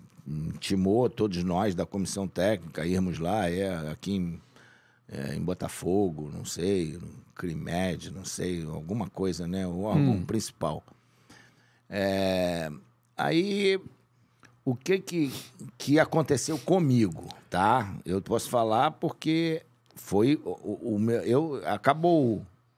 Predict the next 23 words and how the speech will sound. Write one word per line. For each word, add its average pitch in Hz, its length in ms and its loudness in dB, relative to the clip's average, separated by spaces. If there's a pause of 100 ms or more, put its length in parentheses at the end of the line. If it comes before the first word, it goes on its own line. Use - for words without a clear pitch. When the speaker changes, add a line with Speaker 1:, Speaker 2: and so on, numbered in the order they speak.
Speaker 1:
nós 101 180 -2
fomos - 460 -2 (580)
almoçar, 101 680 0 (680)
acabou 135 460 4
o 104 40 4
almoço, 123 580 2 (840)
é, 113 380 2
eu 139 120 4
fiquei, 120 560 2
eu, 208 300 2 (100)
o 123 120 0
Evandro, 160 680 2 (600)
que - 160 0
era 104 180 4
aquele 92 600 -2
motivador, 92 800 0
Speaker 2:
É, 135 140 6
Speaker 1:
lembra? 85 220 2
Speaker 2:
o - 40 -6
fazia 120 260 4
palestra. 113 400 4
Speaker 1:
Fazia 104 200 0
palestra. 131 760 2